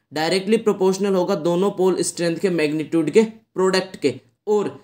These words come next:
इनवर्सली प्रोपोर्शनल होगा उन दोनों के बीच की डिस्टेंस के स्क्वायर के, ठीक है। The force between the magnetic poles is directly proportional।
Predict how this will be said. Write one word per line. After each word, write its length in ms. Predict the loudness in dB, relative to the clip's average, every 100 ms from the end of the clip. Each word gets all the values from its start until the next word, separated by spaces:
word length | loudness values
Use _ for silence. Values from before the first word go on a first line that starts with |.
| _
इनवर्सली 480 | -4 0 0 2 2
प्रोपोर्शनल 520 | 2 -2 -2 -2 -2
होगा 240 | -2 -2 -2
उन 260 | -2 -2
दोनों 280 | 0 0 -2
के 80 | -4
बीच 280 | 0 0 0
की 140 | -2 -2
डिस्टेंस 460 | -2 -6 -6 -4
के 140 | -4 -2
स्क्वायर 380 | -4 -4 -4 -4
के, 160 | -8 -16 _ _
ठीक 180 | -8 -2
है। 140 | -2 -2 -14 _ _ _ _
The 100 | -6
force 280 | 2 6 6
between 320 | 4 2 2 2
the 80 | 2
magnetic 500 | 0 0 0 -2 2
poles 340 | 4 4 4 -4 _ _ _
is 120 | -8 2
directly 460 | 4 4 2 0
proportional। 500 | 0 -2 -2 -2 -6